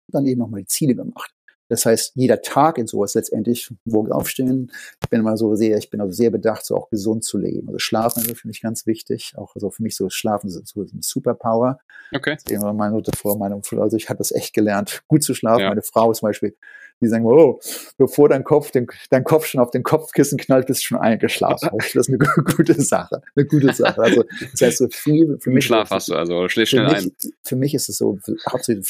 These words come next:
Speaker 1: viel möglich schlafen, weil das so, du musst dann, ich muss immer fit sein, ne? Also vom Kopf auch fit sein, von der Wahrnehmung fit sein, ganz, ganz wichtig.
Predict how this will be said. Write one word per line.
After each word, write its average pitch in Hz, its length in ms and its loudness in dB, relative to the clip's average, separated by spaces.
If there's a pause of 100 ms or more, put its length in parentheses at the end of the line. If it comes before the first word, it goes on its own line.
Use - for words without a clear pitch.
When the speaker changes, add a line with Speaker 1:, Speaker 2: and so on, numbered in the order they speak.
Speaker 1:
viel 117 120 -2
möglich 107 260 -14
schlafen, - 560 -16 (100)
weil 104 260 -6
das - 180 -8
so, 113 180 -4
du 110 140 -6
musst - 380 -4 (140)
dann, 104 140 -6
ich 107 140 -8
muss 123 160 -2
immer 110 140 -4
fit - 260 -10
sein, - 180 -10
ne? 170 100 0
Also 110 220 0
vom 113 160 -8
Kopf - 240 -6
auch 104 100 -6
fit - 220 -6
sein, 101 260 -8
von 101 140 -10
der 98 160 -8
Wahrnehmung 98 360 -6
fit - 220 -6
sein, - 300 -8
ganz, - 200 -10
ganz 104 260 -10
wichtig. - 400 -6